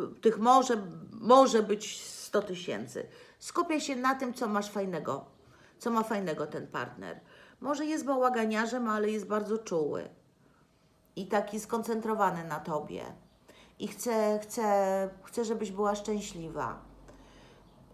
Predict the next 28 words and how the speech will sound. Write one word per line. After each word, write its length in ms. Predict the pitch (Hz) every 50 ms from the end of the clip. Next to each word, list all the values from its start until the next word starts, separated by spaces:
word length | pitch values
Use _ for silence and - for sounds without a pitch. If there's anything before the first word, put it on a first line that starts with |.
| - -
Pochwal 680 | 247 294 330 339 339 - - - - 214 190 180 180 175
go, 440 | 175 170 165 151 143 127 - - - - - - - _ - - - _ _ - - _
a 80 | - 175
nie 160 | 208 240 285
tylko 320 | 285 - 254 233 - 233 220
w 60 | 208
dziewiątce 420 | 202 226 202 254 269 269 269 285
mieczy 320 | 220 233 240 254 254 - 240
będziemy 440 | 220 233 233 214 247 247 262 269
mieli, 460 | 262 247 240 233 226 214 208 220 254 262
Skorpiony, 560 | 254 - - 233 214 226 247 233 220 226 220
jeżeli 260 | 214 208 220 220 208
jesteście 440 | 214 202 - 240 233 - - 220 208
w 60 | -
parach, 440 | - - 180 170 165 - 226 233 - - - - - - - -
tendencję 640 | - 214 214 214 208 208 220 247 269 262 - 269 247
do 420 | 220 208 220 214 214 220 220 220 - - - - -
właśnie 540 | - 220 214 220 - 220 226 226 208 175 - - - - - - - - - - - - - - - - - - - - - - -
"ty 140 | - 269 277
beznadziejny, 920 | 226 233 254 240 208 202 226 214 214 202 240 277 277 277 269 247 254 254
znowu 360 | 220 196 240 254 247 220 240 233
tego 260 | - 233 220 220 220
nie 160 | 220 214 214
zrobiłeś, 840 | 190 208 202 208 202 208 254 285 285 277 262 247 247 240 226 - - -
a 100 | - 185
znowu 320 | 202 185 214 226 202 214 220
tu 160 | 220 - 226
nawaliłeś, 880 | 226 220 214 202 196 196 196 214 226 262 285 285 269 254 240 240 226 -